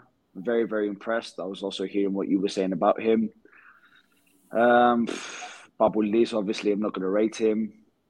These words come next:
The substitutions, I think they were very, very immense. I like the aggression, just like you mentioned. That's pretty much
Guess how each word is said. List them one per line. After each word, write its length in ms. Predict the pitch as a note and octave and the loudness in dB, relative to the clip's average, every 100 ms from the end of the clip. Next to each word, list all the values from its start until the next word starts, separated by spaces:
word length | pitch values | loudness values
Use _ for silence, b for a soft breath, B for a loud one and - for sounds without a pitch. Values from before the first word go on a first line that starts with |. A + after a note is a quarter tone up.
| _ _ - | _ _ -10
The 60 | G#2+ | -2
substitutions, 840 | C3 A#2 A#2 - C#3 B2+ C3 A#2+ | 0 0 -2 2 4 4 2 0
I 60 | |
think 220 | - A#2 G#2+ | 0 0 0
they 60 | |
were 140 | G#2+ G2+ | 0 2
very, 220 | A2 A2 | 2 2
very 180 | G2+ G#2 | 2 0
immense. 520 | G2+ A2+ A#2+ - - | 0 -4 -6 -10 -8
I 100 | - | -2
like 240 | G2+ F#2+ - | -2 -2 -2
the 140 | G2 | -2
aggression, 560 | F#2+ F#2+ G2+ - G2+ F2 | -2 -2 -2 -2 -6 -8
just 180 | F#2 | -6
like 180 | F2 E2+ | -6 -4
you 140 | G2 G2 | -2 0
mentioned. 560 | G#2 A2 - A2+ A2+ - - b b b b _ _ _ _ _ _ _ _ | 0 -2 -2 -2 -4 -8 -20 b b b b _ _ _ _ _ _ _ _
That's 200 | - - - | -12 -12 -12
pretty 300 | - F#3 - | -2 -2 0
much 560 | G3+ B2+ - - - | 4 4 2 -4 -6